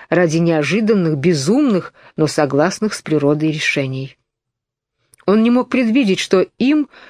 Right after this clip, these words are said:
будут увлекаться представители научной фантастики. Он никогда не проявлял ни малейшего интереса к своим современникам, Жюлю Верну и Уэллсу. Он был всего только скромный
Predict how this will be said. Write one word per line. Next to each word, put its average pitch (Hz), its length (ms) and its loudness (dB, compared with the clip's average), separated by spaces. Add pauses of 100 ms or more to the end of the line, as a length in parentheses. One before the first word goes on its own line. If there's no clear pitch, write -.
(140)
будут 214 300 0
увлекаться 226 540 0
представители 214 640 -2
научной 214 420 0
фантастики. 214 880 -2 (680)
Он 185 120 4
никогда 190 420 2
не 302 120 2
проявлял 285 420 0
ни 269 100 0
малейшего 262 500 0
интереса 226 520 0
к - 60 -8
своим 170 240 0
современникам, 185 800 -2 (260)
Жюлю 175 360 2
Верну 226 400 2
и 190 240 2
Уэллсу. 202 640 0 (1000)
Он 277 180 2
был 247 140 2
всего 208 300 0
только 196 320 0
скромный 262 760 0